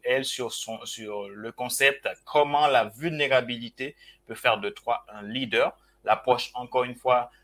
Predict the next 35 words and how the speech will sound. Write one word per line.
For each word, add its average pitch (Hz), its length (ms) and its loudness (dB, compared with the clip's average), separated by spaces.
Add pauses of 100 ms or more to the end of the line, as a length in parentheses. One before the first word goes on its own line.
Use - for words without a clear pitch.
(160)
euh, 101 400 -4
Joël, 120 360 2
elle 107 120 -2
accompagne 117 500 0
surtout 117 680 -10
les, 98 280 -8
les, 101 220 -6
les, 98 180 -12
les 98 100 -14
personnalités 113 800 -6
timides, 139 640 -4 (560)
euh, 107 520 2
les 98 200 -6
entrepreneurs 110 800 0
ou 104 60 -2
les, 98 240 0
les, 95 360 -12
les, 95 160 -8
les, 98 220 -8
les 98 140 -12
personnes 113 340 -10
lambda 107 380 -4
qui - 120 -16
sont 104 140 -12
timides 123 420 -8
et 113 80 -4
qui 117 140 -8
n'arrivent 110 400 0
pas 123 140 10
à 107 160 6
vivre 101 200 -14
de 104 80 -6
leur 101 220 0
plein 107 140 -6
potentiel, 110 640 -2